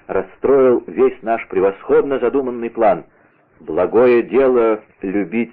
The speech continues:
своих друзей, но недурно, мне кажется, и преследовать врагов». «Довольно, аббат. Уйдите, прошу вас, и не являйтесь до новых приказаний.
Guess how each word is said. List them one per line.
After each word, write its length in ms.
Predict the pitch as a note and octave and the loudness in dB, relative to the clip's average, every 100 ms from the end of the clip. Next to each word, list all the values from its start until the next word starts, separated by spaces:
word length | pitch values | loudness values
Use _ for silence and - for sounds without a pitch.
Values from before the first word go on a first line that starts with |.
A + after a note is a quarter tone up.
| - | -6
своих 340 | F#2 F#2 G#2 | -2 -2 -4
друзей, 600 | F2 E2 E2 E3 G#2+ - _ _ _ _ _ _ | -4 -6 0 0 0 -2 _ _ _ _ _ _
но 260 | D#2+ E2+ E2 | -10 -6 -4
недурно, 520 | E2+ F2 E3+ G#3 A2 | -6 0 0 0 -2
мне 180 | F2 E2+ | -6 -6
кажется, 640 | F#2+ D#2+ D#2+ _ - C2+ _ _ _ | -2 -4 -4 _ -16 -16 _ _ _
и 180 | F2 E2 | -10 -8
преследовать 720 | - F2 - F2+ F2 F2+ F2+ | -6 -6 -4 -4 -2 -4 -6
врагов». 360 | G2 A2 E3+ - - _ _ _ _ _ _ _ _ | -6 -2 -2 -2 -10 _ _ _ _ _ _ _ _
«Довольно, 520 | E2+ E2 E2+ D#2 D#2+ D#2+ | -10 -4 -2 -4 -4 -8
аббат. 320 | D#2 C#2+ - _ _ _ _ _ A2 | -6 -10 -10 _ _ _ _ _ -4
Уйдите, 440 | B2 G#2+ G#2+ F2+ | -4 -2 -8 -8
прошу 360 | - G#2+ - G2 | -6 -6 -4 -6
вас, 180 | D2 - _ _ _ _ - | -6 -10 _ _ _ _ -6
и 120 | A#2+ | -2
не 180 | C3+ C#3 | -2 0
являйтесь 580 | C#3+ C#3 C#3+ C3+ C3 F2+ | 2 4 4 2 -2 -4
до 140 | G#2+ | -2
новых 300 | A#2+ A2 G2+ | 0 -2 -2
приказаний. 640 | G#2+ F#2 G2 F2+ E2 C#2+ | -4 -4 -4 -2 -4 -8